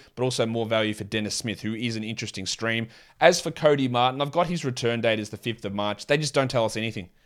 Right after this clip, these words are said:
He was out for, like, months to start the season. He came back, played, like, four games, and he's been out ever since. Much like Javonte Green, I don't think Cody Martin plays again this season, but we haven't been told that officially.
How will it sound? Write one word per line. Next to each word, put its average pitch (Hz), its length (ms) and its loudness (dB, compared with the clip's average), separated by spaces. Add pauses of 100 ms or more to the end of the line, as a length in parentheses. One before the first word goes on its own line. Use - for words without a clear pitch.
(400)
He 131 200 2
was 127 160 2
out 127 200 2
for, - 80 -2
like, 107 180 0
months 135 380 0
to - 100 -4
start 120 240 4
the - 80 -8
season. 117 300 -2
He 110 40 -6
came 127 200 0
back, 113 160 2
played, 110 160 0
like, 104 160 -4
four 131 240 2
games, 117 320 2
and 110 100 -4
he's 107 100 -6
been 110 160 -2
out 110 160 0
ever 101 160 -2
since. 135 380 -2 (320)
Much 143 340 4
like 151 200 4
Javonte 131 480 0
Green, 127 280 0 (200)
I 117 80 6
don't 120 160 0
think 113 180 -4
Cody 107 240 0
Martin 104 300 -2
plays 113 260 -2
again 113 220 -6
this 107 160 -4
season, 160 320 0
but 107 280 0
we 98 120 -6
haven't 127 260 2
been 120 180 0
told 120 240 -2
that 117 120 0
officially. 175 480 -2